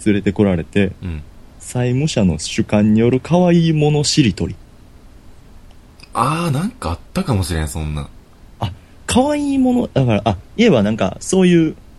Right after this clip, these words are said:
Speaker 1: ああいう、なんていうんだ、古今東西みたいな。
Speaker 2: うんうんうんうんうん。
Speaker 1: そういう感じやねんな。
Speaker 2: あ、可愛いものを言ってくってやつ。
Speaker 1: うん。可愛いものしりとり、パンパン、ラッコ、パンパン、可愛い、パンパン、子猫、パンパン、可愛い、パンパン、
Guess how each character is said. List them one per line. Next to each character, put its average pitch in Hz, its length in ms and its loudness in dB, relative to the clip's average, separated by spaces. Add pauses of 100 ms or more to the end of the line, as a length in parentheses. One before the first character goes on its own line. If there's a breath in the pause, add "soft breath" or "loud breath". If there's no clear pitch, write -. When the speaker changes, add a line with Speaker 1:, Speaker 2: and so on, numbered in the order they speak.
(600)
Speaker 1:
あ 139 60 0
あ 151 40 4
い 139 60 2
う、 - 20 2
な 98 140 2
ん 120 40 -2
て 107 60 -4
い 95 60 2
う - 20 0
ん - 0 -
だ、 87 80 -4
古 196 100 4
今 104 240 4
東 90 200 0
西 90 180 0
み 87 80 -2
た 82 140 -4
い - 20 0
な。 80 80 -4 (880)
Speaker 2:
う - 20 -8
ん 127 40 -2
う 120 40 0
ん - 20 0
う 104 40 0
ん 95 40 0 (360)
う 90 60 -6
ん 87 60 -4
う - 20 -10
ん。 - 20 -12
Speaker 1:
そ 80 240 -6
う 302 80 0
い 302 60 2
う 294 80 -4
感 254 220 4
じ 254 100 2
や 185 80 2
ね 95 140 -6
ん 113 60 -10
な。 170 120 -2 (180)
Speaker 2:
あ、 - 160 -10
可 117 160 -2
愛 101 120 2
い - 20 -2
も 95 160 -4
の 104 80 -4
を - 20 -6
言 80 120 -8
っ - 20 -10
て - 180 -14
く - 160 -16
っ - 40 -20
て - 140 -12
や 127 120 0
つ。 - 20 -4
Speaker 1:
う - 60 -6
ん。 - 20 -16 (240)
可 139 80 2
愛 143 80 4
い 147 40 2
も 143 80 2
の 139 100 2
し 143 80 2
り 135 40 2
と 131 120 4
り、 85 580 2 (220)
パ 95 160 -2
ン 80 100 -6
パ 85 220 -2
ン、 78 100 -6 (140)
ラ 92 160 -2
ッ - 20 -6 (160)
コ、 92 220 0 (200)
パ 92 100 -4
ン 85 220 -6
パ 92 100 0
ン、 87 120 -2 (100)
可 101 360 4
愛 101 220 4
い、 - 40 -8 (160)
パ 90 80 -2
ン 82 160 -4 (100)
パ 82 120 -6
ン、 80 160 -8
子 90 180 0
猫、 98 320 -2 (220)
パ 90 180 -2
ン 82 60 -6 (120)
パ 87 100 -2
ン、 85 100 -8 (120)
可 117 380 4
愛 98 200 2
い、 - 40 -16 (160)
パ 87 140 -6
ン 85 80 -10 (100)
パ - 80 -12
ン、 - 60 -16